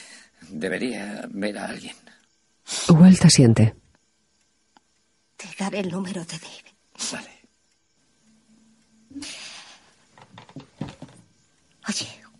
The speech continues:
Speaker 3: Walt, no puedo evitar pensar que puede haber algunos problemas entre Skyler y tú. No es cosa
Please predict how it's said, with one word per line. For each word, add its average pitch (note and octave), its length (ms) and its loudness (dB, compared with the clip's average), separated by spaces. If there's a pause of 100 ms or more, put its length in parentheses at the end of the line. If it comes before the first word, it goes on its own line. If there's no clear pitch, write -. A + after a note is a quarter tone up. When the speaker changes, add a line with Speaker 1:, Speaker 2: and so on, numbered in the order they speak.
(420)
Speaker 3:
Walt, - 360 -8 (240)
no C4+ 200 -4 (840)
puedo - 340 -10
evitar G#3 420 -6
pensar F3+ 640 -10
que - 180 -14
puede - 560 -10 (120)
haber G#3+ 360 -8 (1080)
algunos B3 380 -4
problemas - 680 -10
entre - 320 -8 (520)
Skyler G3 520 -8
y G#3+ 100 -8
tú. G#3+ 260 -12
No G3 260 -2
es G3 180 -6
cosa - 200 -10